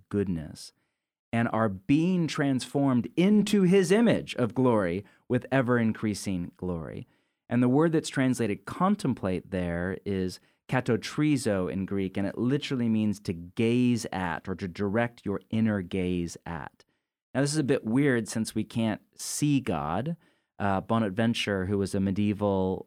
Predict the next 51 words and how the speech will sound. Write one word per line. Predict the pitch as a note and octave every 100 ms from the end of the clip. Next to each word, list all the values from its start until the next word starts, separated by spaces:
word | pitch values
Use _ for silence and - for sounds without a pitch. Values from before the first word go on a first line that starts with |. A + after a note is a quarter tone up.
| _
kind | G2+ F#2+
of |
intellectual | F2+ F2+ G2 F#2+ - G2 F#2+
and | F#2 F2
Christian | G#2+ - F#2+ F#2+
monk, | G2+ G2 - _ _ _ _ _ -
said | - B2 G#2+
that | G2
we | G#2+ A2+
have | A2+ G#2+ G#2 G2+ F#2+ G#2 _ _
three | B2 A#2 A#2+ A#2 -
eyes. | F2+ F2+ G2 B2 F#3+ F#3 - _ _ -
This | G#2+
is | G#2+
an |
interesting | G#2+ G#2 G#2 F#2+ - G2
paradigm. | G2+ F#2 F#2+ G2 A#2 B2+
Uh, | F#2
again, | F2+ F#2+ F2+
you |
can | F#2 F#2+
take | G2+ F#2+
it | F#2
or |
leave | F#2+ F#2+ F#2
it. | A2 - _ _ _ _
He | A2+
said | - A#2 G2+
we | A2+
have | G2
the | G#2 -
eye | G#2 A2
of | G#2
the | F#2
body, | F2+ F#2 A#2 A2 F#2 G2 D#3+ D#3
by | G2+
which | G2 G2+ -
we | G2+
see | - - G#2+ G#2 G2+ G2+ _
kind | A2 G2
of |
the | G2+
natural | G2+ G2 - A2
world | G2 G2 G#2
around | G2+ F2+ F2
us | G#2 -
and | A2+
creation. | - G#2+ F2+ F2+ - G#2+ C3 - _ _ -
We | A#2+
have | A#2
the | F#2+